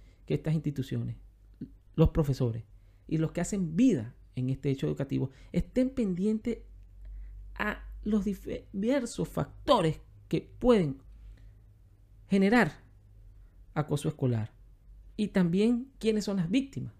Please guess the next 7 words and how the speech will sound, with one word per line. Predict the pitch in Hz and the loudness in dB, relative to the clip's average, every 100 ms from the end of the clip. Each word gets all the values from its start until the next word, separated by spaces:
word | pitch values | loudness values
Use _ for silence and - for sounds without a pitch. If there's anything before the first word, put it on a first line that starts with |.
| - - - | -20 -20 -4
y | 175 | -2
reconocer | 175 170 160 190 196 - - | 0 0 0 0 -2 -4 -14
a | - | -4
los | 143 127 | -2 -2
victimarios. | 135 123 117 107 113 - - | -4 -4 -4 -4 -8 -16 -16
¿Para | - 120 | -6 -4
qué? | 117 247 - | 6 6 6